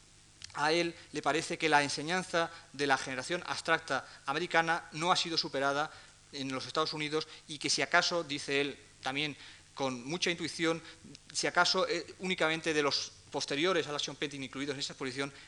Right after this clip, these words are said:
el único nombre realmente importante es el de Rauschenberg.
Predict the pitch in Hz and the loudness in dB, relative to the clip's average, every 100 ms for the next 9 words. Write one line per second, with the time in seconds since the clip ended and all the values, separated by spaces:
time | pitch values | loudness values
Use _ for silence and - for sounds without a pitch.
0 | - 139 170 165 151 156 156 156 151 - | -8 -4 -2 0 0 0 2 0 -2 -10
1 | - - - 123 170 160 147 139 135 143 | -20 -16 -8 0 2 2 -2 -6 -4 -4
2 | 139 127 117 117 104 107 98 98 | -4 -4 -2 -2 -2 -6 -10 -16